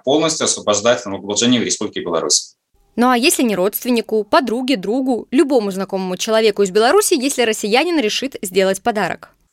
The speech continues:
Speaker 1: Налоговый кодекс Республики Беларусь также предусматривает определённые льготы в отношении подарков, полученных от лиц, которые не являются уже близкими родственниками. Так, например, в две тысячи двадцать втором году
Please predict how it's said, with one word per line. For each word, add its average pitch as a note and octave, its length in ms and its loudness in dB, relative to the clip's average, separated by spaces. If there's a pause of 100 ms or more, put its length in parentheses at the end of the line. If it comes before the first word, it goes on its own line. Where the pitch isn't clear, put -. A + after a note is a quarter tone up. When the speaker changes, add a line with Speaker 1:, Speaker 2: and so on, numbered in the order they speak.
Speaker 1:
Налоговый E3 460 2
кодекс F#3+ 280 2
Республики E3+ 360 -4
Беларусь F#3 280 2
также B2 300 2
предусматривает C#3+ 760 0
определённые C3+ 600 0
льготы F#3 260 0
в C3 40 0
отношении B2 380 0
подарков, C3 460 0
полученных C3 480 -2
от A2+ 160 -4
лиц, C3+ 160 -2
которые A#2 300 0
не A2 80 2
являются A#2+ 340 2
уже G2+ 140 -6
близкими G2 420 -2
родственниками. E2 460 -4
Так, D#3+ 180 2
например, E3 380 2
в - 20 0
две D3+ 80 -2
тысячи C#3+ 240 0
двадцать C3+ 280 2
втором C#3 260 0
году G#3+ 440 2